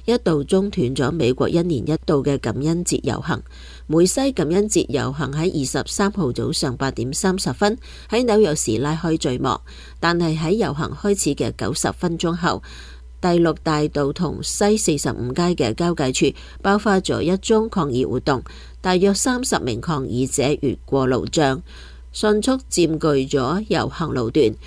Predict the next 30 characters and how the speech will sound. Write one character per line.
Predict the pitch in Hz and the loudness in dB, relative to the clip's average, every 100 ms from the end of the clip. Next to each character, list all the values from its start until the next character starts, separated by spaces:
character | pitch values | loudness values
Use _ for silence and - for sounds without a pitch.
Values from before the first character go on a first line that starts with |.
| - - | -14 0
佢 | 190 | 4
哋 | 196 151 | 4 4
着 | 170 165 | 2 2
住 | - 147 | 2 2
沾 | - 165 | 4 2
滿 | 160 139 139 151 | 2 -2 -4 -2
假 | 120 175 | 0 2
血 | 190 | 2
嘅 | 131 139 | 2 0
白 | - 131 | 0 -4
色 | - - 202 | -2 0 0
連 | - 135 110 | 0 -2 0
身 | - 202 214 | 0 0 2
衣， | 208 214 - - - | 2 2 -2 -16 -8
上 | - 214 | 0 4
面 | 208 202 | 4 4
標 | 254 277 | 2 2
有 | 175 156 | 2 0
殖 | - 156 | 0 0
民 | 139 135 151 | 0 -6 -4
主 | - | 2
義 | 160 185 | 2 4
同 | 165 165 - | 2 0 -2
消 | - 226 | 2 2
費 | 240 170 - | 4 0 -2
主 | - | 0
義 | 117 147 | 2 2
等 | - 120 151 | 0 -6 -4
字 | - 127 | -2 -2
樣。 | 110 95 | -2 -4